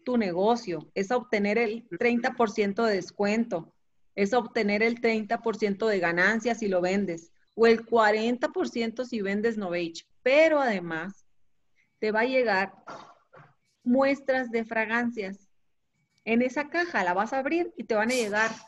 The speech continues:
cuatro muestras de fragancias. Te van a llegar muestra del sistema completo de la rutina Ecolagen, que es una rutina de alto cuidado de la piel para las arrugas. Y te va a llegar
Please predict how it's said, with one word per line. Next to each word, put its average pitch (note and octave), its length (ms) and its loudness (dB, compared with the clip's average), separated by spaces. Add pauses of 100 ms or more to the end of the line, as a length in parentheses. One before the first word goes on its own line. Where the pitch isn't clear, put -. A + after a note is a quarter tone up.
cuatro C#4 380 4
muestras A#3+ 440 0
de G#3+ 100 0
fragancias. F3+ 680 -4 (460)
Te A3 120 0
van A#3 160 2
a C#4 60 2
llegar A#3 380 2
muestra A#3+ 720 -2 (320)
del A3 340 0
sistema A#3+ 640 -2
completo A3 760 -2
de A3 100 0
la G3+ 100 0
rutina G#3+ 760 -2 (300)
Ecolagen, G#3 920 2
que G#3+ 260 2
es A#3 120 -6 (220)
una B3+ 240 0
rutina A#3+ 560 0 (180)
de G#3+ 160 0
alto A3+ 380 0
cuidado A3 320 2
de A3 80 0
la G3 160 -4
piel A3+ 320 -2 (460)
para A3+ 200 4
las G#3 160 0
arrugas. A3 640 -2 (1600)
Y C#4+ 160 0
te B3+ 160 4
va B3 100 2
a C#4 40 4
llegar C#4 420 2